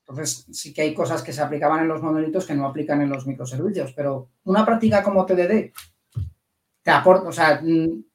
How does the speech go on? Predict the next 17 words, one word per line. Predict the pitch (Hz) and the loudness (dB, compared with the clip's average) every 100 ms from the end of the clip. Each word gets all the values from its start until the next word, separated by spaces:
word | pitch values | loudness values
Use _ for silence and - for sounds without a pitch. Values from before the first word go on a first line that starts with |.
| _ | _
¿cambia | 214 226 226 220 | 8 8 8 6
algo | 226 220 | 6 4
que | 208 208 | 2 0
tú | 208 | 2
hagas | 196 190 180 | 4 2 -2
microservicios, | 196 190 180 175 196 190 180 - | -8 -8 -8 -8 -8 -2 -2 -4
monolitos, | 175 170 175 180 185 180 175 | -6 -2 2 4 2 0 -6
que | |
programes | 170 170 175 175 165 | -6 -4 -4 -6 -10
en | 160 | -12
César, | 175 151 180 170 - | -8 0 0 0 -6
que | |
programes | 151 160 165 165 156 | -8 -6 -4 -6 -6
en | 147 | -2
Rust, | 170 170 - _ | 2 2 0 _
que | 160 | -16
programes, | 156 151 165 170 165 - _ | -12 -6 -2 -2 -4 -10 _